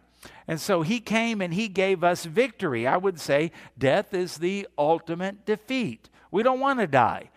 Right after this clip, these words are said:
We have a survival instinct. And over the years, as I've been with people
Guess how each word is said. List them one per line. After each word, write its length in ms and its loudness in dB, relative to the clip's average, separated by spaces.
We 120 4
have 180 2
a 60 -2
survival 760 2
instinct. 880 -8
And 100 0
over 200 6
the 120 2
years, 500 0
as 140 -6
I've 220 0
been 180 -4
with 180 -4
people 480 0